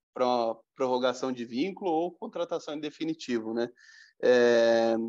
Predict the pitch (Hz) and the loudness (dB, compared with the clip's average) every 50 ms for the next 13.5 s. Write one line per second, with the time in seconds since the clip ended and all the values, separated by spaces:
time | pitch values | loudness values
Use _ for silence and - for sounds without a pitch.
0 | 120 - - 135 143 156 156 151 165 151 143 139 156 165 165 165 160 - - 175 | -8 -10 -4 2 2 2 4 4 4 4 6 4 4 6 4 4 2 2 -2 -2
1 | 156 165 - 151 151 147 135 131 139 160 180 180 165 151 143 143 139 147 147 139 | -2 -2 -2 0 2 2 4 4 2 2 2 0 0 -2 -2 -2 -4 -6 -6 -8
2 | 127 127 139 131 127 123 - - 143 156 156 - _ - 131 123 123 123 _ - | -12 -12 -10 -10 -10 -10 -8 -8 -6 -6 -8 -12 _ -8 -8 -8 -8 -12 _ -20
3 | 113 _ - 123 135 156 180 180 - _ _ _ _ _ - 120 117 120 120 120 | -10 _ 0 2 2 2 2 0 -4 _ _ _ _ _ -2 0 0 2 2 2
4 | 120 117 120 120 120 120 120 117 117 113 101 107 120 120 117 _ _ _ - 123 | 2 2 2 2 2 2 0 0 -2 -4 -6 -8 -10 -14 -20 _ _ _ -16 -14
5 | - - 131 127 123 120 127 139 143 147 143 131 - - 147 131 - 135 135 135 | -8 -2 2 2 4 4 4 4 4 2 0 -2 0 -2 -2 -2 -2 -4 -2 -2
6 | 143 139 135 135 127 120 117 123 127 135 135 131 123 123 - - 135 123 127 123 | 0 0 0 -2 -2 -2 -6 -6 -6 -6 -6 -8 -10 -10 -6 -6 -4 -2 -2 -2
7 | 113 117 127 151 170 180 147 135 127 127 123 120 117 117 _ _ _ _ _ _ | 0 0 0 2 0 0 0 -2 -2 -2 -4 -4 -6 -10 _ _ _ _ _ _
8 | _ - 123 143 180 - - - 127 135 175 180 - - 135 139 127 123 127 143 | _ -6 -6 -6 -6 -6 -10 -8 -6 -6 -6 -6 -6 -4 -2 -2 -2 -2 -2 -4
9 | 170 170 147 147 127 131 143 143 139 135 127 - - _ 127 131 151 151 - - | -6 -6 -6 -8 -8 -6 -8 -6 -4 -6 -6 -6 -8 _ -8 -8 -8 -8 -6 -4
10 | 123 120 117 113 113 - _ _ _ _ _ _ _ _ _ - 123 123 123 123 | -4 -2 -2 -4 -8 -12 _ _ _ _ _ _ _ _ _ -12 -2 0 0 2
11 | 120 123 120 117 120 - - 127 151 170 165 147 131 127 123 131 127 127 120 123 | 2 0 -2 -4 -6 -8 -6 -2 -2 -2 -2 -2 -4 -4 -4 -4 -4 -6 -6 -4
12 | 127 123 123 - - 147 131 123 123 123 123 - 131 127 123 127 127 123 _ 127 | -6 -6 -8 -6 -4 -4 -2 0 -2 -2 -2 -4 -6 -4 -4 -6 -10 -10 _ -6
13 | 127 127 135 147 139 123 117 113 110 | -6 -4 -4 -4 -6 -6 -8 -10 -12